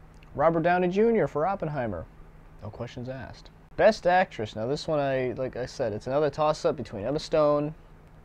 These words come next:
and Lily Gladstone. Lily Gladstone was phenomenal, and I, I, I'm seeing Poor Things this weekend, so I, I, I, I'd li-, I'd like to, I'd like to wait for that, but you know what? If I had to go with my gut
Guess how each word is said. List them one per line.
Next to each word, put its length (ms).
and 120
Lily 160
Gladstone. 560
Lily 160
Gladstone 480
was 160
phenomenal, 920
and 380
I, 160
I, 120
I'm 160
seeing 680
Poor 240
Things 320
this 200
weekend, 480
so 340
I, 100
I, 640
I, 260
I'd 140
li-, 100
I'd 180
like 180
to, 140
I'd 80
like 140
to 80
wait 240
for 120
that, 320
but 160
you 80
know 140
what? 240
If 200
I 80
had 340
to 60
go 200
with 140
my 140
gut 420